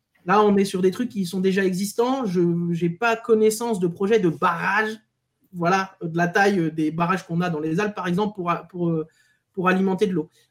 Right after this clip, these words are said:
Maintenant, l'alternative aux bassines, en fait, c'est un changement de modèle agricole. Il faut faire de l'agroforesterie. Voilà. C'est-à-dire que, euh, les bassines,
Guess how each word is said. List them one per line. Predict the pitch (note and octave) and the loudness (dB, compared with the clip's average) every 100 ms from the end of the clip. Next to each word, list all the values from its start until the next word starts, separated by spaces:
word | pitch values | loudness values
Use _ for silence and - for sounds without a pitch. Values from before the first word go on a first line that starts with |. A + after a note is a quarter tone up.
| - | -2
Maintenant, | G#3 C4+ | 2 4
l'alternative | A#3+ A3 A#3 A3+ B3+ | 2 2 -2 -2 0
aux | A3+ | 2
bassines, | G#3+ G#3 D#4 C4 | 2 0 -2 -4
en | |
fait, | A3 C4 | -4 -6
c'est | - F#3+ | -4 -2
un | |
changement | F3 G#3 G3+ | -2 -2 0
de | G#3+ | 2
modèle | G#3 G3+ | 2 2
agricole. | G3 G#3+ G#3+ D#3 - | 0 -2 -2 -6 -8
Il | _ _ | _ _
faut | - | -4
faire | G3+ G3 | -2 2
de | |
l'agroforesterie. | F#3+ F#3 G3 G3 F#3+ F#3+ D3 - _ _ _ _ _ _ _ _ | 2 2 0 0 -2 -4 -4 -8 _ _ _ _ _ _ _ _
Voilà. | E3 D3 - _ _ _ _ _ | -8 -8 -10 _ _ _ _ _
C'est-à-dire | - F#3 G3+ G#3 A3 | -8 -2 2 2 0
que, | - | 4
euh, | F#3+ F#3 F3+ - D#3 D3 - | 6 6 2 0 0 0 -2
les | F3+ F#3 | 0 2
bassines, | A3 A3 D#4 D#4+ | 2 0 -2 -6